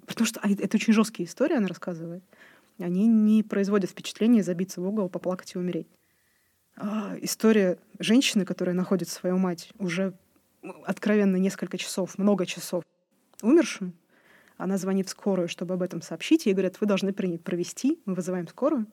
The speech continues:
но вы должны сами сейчас провести реанимационные работы". Что психически, конечно, откладывается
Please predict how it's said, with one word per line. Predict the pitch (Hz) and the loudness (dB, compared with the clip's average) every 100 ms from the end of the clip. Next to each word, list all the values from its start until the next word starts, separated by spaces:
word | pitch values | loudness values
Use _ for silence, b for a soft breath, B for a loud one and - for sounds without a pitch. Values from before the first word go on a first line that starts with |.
| b b b b | b b b b
но | 196 | 2
вы | 196 | 2
должны | 185 202 | 2 0
сами | 202 220 196 | 2 0 0
сейчас | 170 - - 285 | -2 -8 -4 -4
провести | - 180 165 - - 220 214 180 | -4 -6 -6 -8 -4 0 2 0
реанимационные | 175 170 165 - 190 175 | -2 -4 -4 -2 -2 -2
работы". | 180 180 180 _ b b b b b b b b _ _ _ _ - - 320 190 | -4 -6 -8 _ b b b b b b b b _ _ _ _ -20 -18 -16 -14
Что | 165 - - 185 | -8 -6 -4 -4
психически, | - 175 - 220 - 226 | -4 -2 0 0 -2 -2
конечно, | 185 196 - | 0 -2 -4
откладывается | 170 - 196 190 170 160 - | -6 -2 0 0 -4 -8 -10